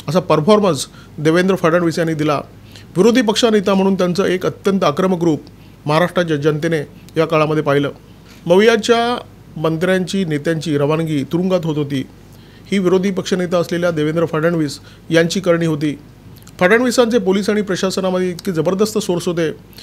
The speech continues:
आपल्याला त्यांचं ते विधानसभेतलं भाषण आठवत असेल, "एंटलिया प्रकरणातला प्रत्यक्षदर्शी मनसुख हिरण याच्या जीवाला धोका आहे," असं फडणवीस विधानसभेमध्ये सांगत होते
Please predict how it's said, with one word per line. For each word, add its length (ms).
आपल्याला 260
त्यांचं 260
ते 120
विधानसभेतलं 580
भाषण 280
आठवत 300
असेल, 320
"एंटलिया 440
प्रकरणातला 580
प्रत्यक्षदर्शी 760
मनसुख 380
हिरण 280
याच्या 260
जीवाला 320
धोका 300
आहे," 160
असं 180
फडणवीस 560
विधानसभेमध्ये 600
सांगत 320
होते 320